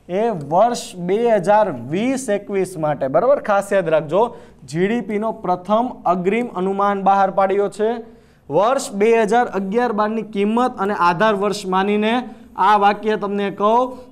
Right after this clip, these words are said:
તો હમણાં ગયા રવિવારની જે સાહેબ પી આઈ ની એક્ઝામ ગઈ એમાં ઇકોનોમિક્સના એક સવાલનો એક ઓપ્શન હતો કે ભારતે બે હજાર અગિયાર બારની કિંમત અથવા આધાર વર્ષ માનેલું છે,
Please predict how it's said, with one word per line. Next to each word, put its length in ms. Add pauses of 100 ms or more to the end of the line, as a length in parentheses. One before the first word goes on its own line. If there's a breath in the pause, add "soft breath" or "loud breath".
તો 100
હમણાં 320
ગયા 280
રવિવારની 540
જે 160
સાહેબ 200
પી 240
આઈ 120
ની 100
એક્ઝામ 420
ગઈ 260 (240 loud breath)
એમાં 400
ઇકોનોમિક્સના 800
એક 300
સવાલનો 720
એક 220
ઓપ્શન 520
હતો 460 (200 loud breath)
કે 120
ભારતે 800
બે 380
હજાર 260
અગિયાર 420
બારની 320
કિંમત 460
અથવા 280
આધાર 460
વર્ષ 340
માનેલું 560
છે, 280